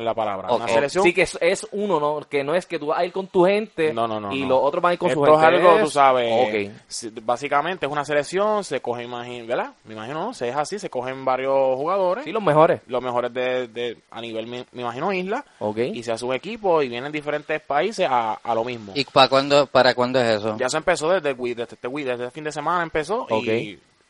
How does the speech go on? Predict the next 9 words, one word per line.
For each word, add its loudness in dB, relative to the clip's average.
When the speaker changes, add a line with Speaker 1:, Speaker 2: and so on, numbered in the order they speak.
Speaker 1:
se, 0
se 0
van 8
a 8
realizar 4
tres -4
partidos -2
por -2
día. -4